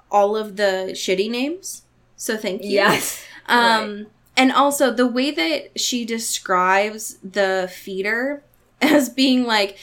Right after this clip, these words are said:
Speaker 1: just came off a day of her job, and so her,
Speaker 2: Yeah.
Speaker 1: like, her hair and her skin are pale. I was like, "Ooh,
Speaker 2: They
Speaker 1: her
Speaker 2: look
Speaker 1: hair."
Speaker 2: really rough.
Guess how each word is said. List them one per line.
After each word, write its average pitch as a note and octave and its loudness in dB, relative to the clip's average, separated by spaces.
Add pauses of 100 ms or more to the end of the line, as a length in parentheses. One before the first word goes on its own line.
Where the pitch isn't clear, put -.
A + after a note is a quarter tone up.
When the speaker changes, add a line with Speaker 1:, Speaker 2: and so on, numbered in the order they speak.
(160)
Speaker 1:
just B3+ -2
came D4 4
off C4 2
a A#3 0
day G3 0
of G3+ 4
her G3+ -2
job, F#3+ 0 (580)
and A3+ 0
so G#3+ 0
her, G#3 2
Speaker 2:
Yeah. F#3+ -2
Speaker 1:
like, F#3 -2 (500)
her A3 0
hair B3+ 0 (100)
and B3 2
her B3 -2
skin B3 -4 (180)
are C#4 6
pale. D#4 0
I A#3+ 6
was A#3+ 0
like, G#3 -4
"Ooh, F#4 6
Speaker 2:
They E3+ -4
Speaker 1:
her - 4
Speaker 2:
look - 4
Speaker 1:
hair." F3 4
Speaker 2:
really - -6
rough. - -12